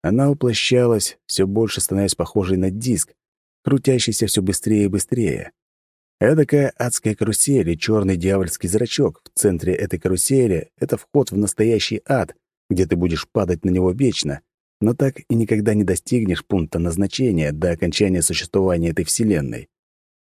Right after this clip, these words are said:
Более жуткой судьбы невозможно себе и представить. Видимо, Ария это тоже поняла.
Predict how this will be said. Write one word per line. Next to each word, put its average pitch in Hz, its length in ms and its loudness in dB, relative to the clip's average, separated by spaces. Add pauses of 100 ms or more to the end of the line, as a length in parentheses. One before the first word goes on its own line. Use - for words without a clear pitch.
(260)
Более 92 360 2
жуткой 90 340 -2
судьбы 92 340 0
невозможно 90 520 0
себе 87 260 -2
и 82 40 -4
представить. - 600 -4 (680)
Видимо, 87 440 2
Ария 87 260 2
это 82 160 -2
тоже 98 380 0
поняла. 85 520 0